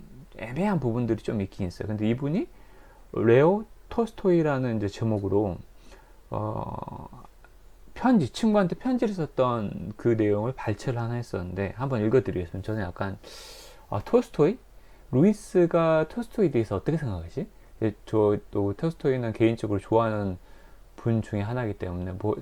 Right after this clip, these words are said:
해봤자 <laughs> 그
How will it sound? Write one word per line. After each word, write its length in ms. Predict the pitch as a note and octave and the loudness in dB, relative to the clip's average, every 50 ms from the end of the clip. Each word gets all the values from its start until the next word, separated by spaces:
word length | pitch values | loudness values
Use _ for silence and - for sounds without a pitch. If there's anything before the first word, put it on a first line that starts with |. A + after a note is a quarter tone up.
| C3+ C3 | -6 -2
해봤자 540 | D#3+ F3+ F3+ F#3 F3+ F3 - F3+ F#3 G#3 A3+ - - - - - - - - - | 2 4 6 6 6 4 4 2 0 0 -2 -8 -16 -20 -20 -20 -20 -20 -20 -10
<laughs> 360 | - - - - A#2+ B2+ - - - - - - - - - - - - | -4 -2 0 2 2 0 -2 -4 -10 -20 -20 -20 -20 -20 -20 -20 -20 -8
그 520 | - - A2+ A2 A2 A2 G#2+ - - - | -2 0 2 2 2 0 0 -2 -6 -8